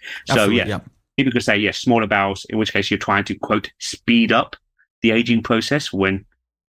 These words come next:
Speaker 1: rather than leaving it a, a longer and a longer barrel in a full-size barrel.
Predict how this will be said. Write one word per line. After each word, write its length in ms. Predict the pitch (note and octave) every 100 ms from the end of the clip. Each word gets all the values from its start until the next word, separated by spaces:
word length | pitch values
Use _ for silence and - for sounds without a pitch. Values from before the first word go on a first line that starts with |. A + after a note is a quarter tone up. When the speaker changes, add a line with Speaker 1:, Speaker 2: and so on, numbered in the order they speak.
| _
Speaker 1:
rather 300 | G2+ G2+ G2
than 160 | G2 G2
leaving 220 | G2 F#2+
it 80 | F#2+
a, 300 | F#2+ F#2+ G2+
a 20 | F#2+
longer 440 | F#2+ G#2 G2+ F#2
and 120 | F2+
a 20 |
longer 300 | F2+ F#2+ F2+
barrel 220 | E2+ D#2+ E2
in 220 | F#2 F2+ F2+
a 220 | F2 F2 -
full-size 480 | A#2 F#2+ - F2 -
barrel. 300 | E2 D2+ D2